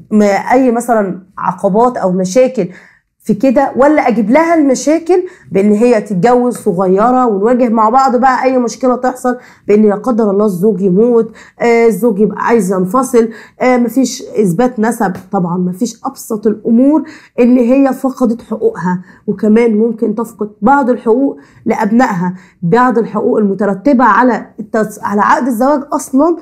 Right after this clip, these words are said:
إن تطعيمات. إزاي البنت أو الطفل الصغير اللي لسه مولود دوت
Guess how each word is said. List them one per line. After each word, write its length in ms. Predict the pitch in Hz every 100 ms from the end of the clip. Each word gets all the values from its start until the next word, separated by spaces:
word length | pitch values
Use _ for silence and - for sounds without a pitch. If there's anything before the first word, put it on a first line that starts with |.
| - - -
إن 400 | 254 262 254 - -
تطعيمات. 680 | 262 294 285 302 254 - _ _ _ _ _ 233
إزاي 460 | 180 247 269 -
البنت 420 | 196 160 269 254 - _
أو 260 | 208 214 196
الطفل 460 | 185 185 262 262 220
الصغير 480 | 214 214 220 226
اللي 180 | 190 226
لسه 180 | 294 311
مولود 460 | 294 254 285 269 220
دوت 300 | 285 320